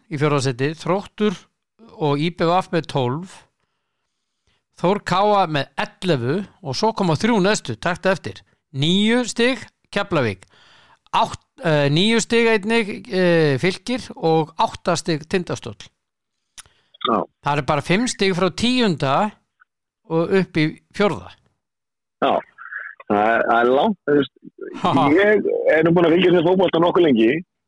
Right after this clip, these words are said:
Speaker 2: og það er langt síðan að kvennadeildin hefur verið svona spennandi.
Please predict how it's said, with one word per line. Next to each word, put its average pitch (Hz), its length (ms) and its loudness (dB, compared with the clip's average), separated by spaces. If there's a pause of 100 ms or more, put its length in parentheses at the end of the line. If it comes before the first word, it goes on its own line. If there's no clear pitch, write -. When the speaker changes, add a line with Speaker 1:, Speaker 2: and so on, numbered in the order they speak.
(260)
Speaker 2:
og 135 100 -4
það 139 100 4
er 131 140 4
langt 170 260 4 (180)
síðan 175 560 2 (240)
að 131 280 0 (600)
kvennadeildin 165 840 2
hefur 156 180 4
verið 151 200 4
svona 139 120 0
spennandi. 190 360 0